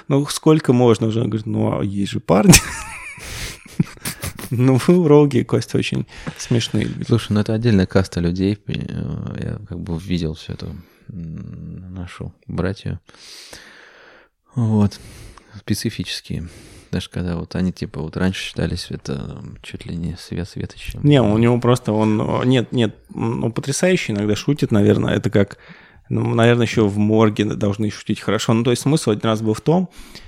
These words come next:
Speaker 1: я к нему подхожу, тоже перед чекапом, говорю, "Ну что, может, мне там взять, там, мочу семь, отнести на Х М С по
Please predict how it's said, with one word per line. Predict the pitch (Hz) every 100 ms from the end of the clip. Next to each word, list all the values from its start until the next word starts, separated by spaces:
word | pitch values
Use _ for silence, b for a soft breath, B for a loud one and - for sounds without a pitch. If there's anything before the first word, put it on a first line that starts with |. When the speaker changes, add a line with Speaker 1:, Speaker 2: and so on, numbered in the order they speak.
| -
Speaker 1:
я | 120
к | -
нему | 131
подхожу, | 120 - 123 139 196
тоже | 131 120
перед | 113 107
чекапом, | - - 120 117 104
говорю, | 104 113
"Ну | 127
что, | - 143
может, | 117 127 -
мне | 117 120 110
там | 107 104
взять, | 127 135
там, | 110
мочу | 104 107 - 120
семь, | - 131 123
отнести | 107 107 - -
на | 110
Х | - 110
М | 110
С | 110
по | -